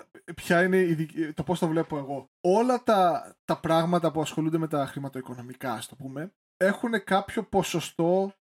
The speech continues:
ε, επιστροφής. Οκ; Δηλαδή, είτε θα χάσεις κάποια ποσοστά, είτε θα κερδίσεις κάποια ποσοστά.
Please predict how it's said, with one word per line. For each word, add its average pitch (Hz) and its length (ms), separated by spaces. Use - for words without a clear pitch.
ε, 160 240
επιστροφής. 160 840
Οκ; - 180
Δηλαδή, 156 680
είτε 165 320
θα 147 160
χάσεις 156 440
κάποια 139 500
ποσοστά, 139 360
είτε 185 80
θα 160 100
κερδίσεις 151 260
κάποια 147 180
ποσοστά. 131 440